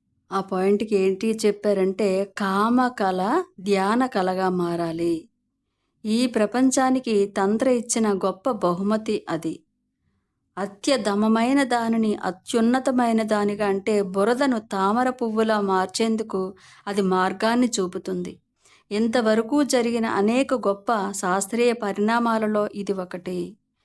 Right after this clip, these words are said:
మరి పవిత్రులు, నీతిమంతులు అని మీరు భావిస్తున్న మీ ధార్మికులందరూ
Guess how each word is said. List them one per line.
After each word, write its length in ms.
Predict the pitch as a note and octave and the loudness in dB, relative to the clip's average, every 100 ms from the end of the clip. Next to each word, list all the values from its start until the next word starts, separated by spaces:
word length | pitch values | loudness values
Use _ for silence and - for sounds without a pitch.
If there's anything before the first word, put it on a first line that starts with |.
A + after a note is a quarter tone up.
| _ _ _ G3+ | _ _ _ -6
మరి 160 | F3+ | -4
పవిత్రులు, 720 | F3+ F#3+ F#3+ A#3+ A#3+ A3+ A3 | -2 -2 -2 -2 -2 0 0
నీతిమంతులు 840 | A3 G3+ G#3 A3+ A#3 A3+ A3 G#3+ | 2 2 0 0 0 0 0 0
అని 200 | G#3+ G#3 | 2 2
మీరు 260 | G3+ G#3+ A#3 | 0 2 0
భావిస్తున్న 840 | G3+ G3 G#3 A#3+ - A#3+ G3+ F#3+ | 2 0 0 -2 0 0 0 0
మీ 220 | G3 G#3 | 0 0
ధార్మికులందరూ 960 | F#3+ F3+ F#3+ A3 A#3+ A3 F#3+ G3 G#3 | 0 0 0 0 -2 -2 -2 -2 -2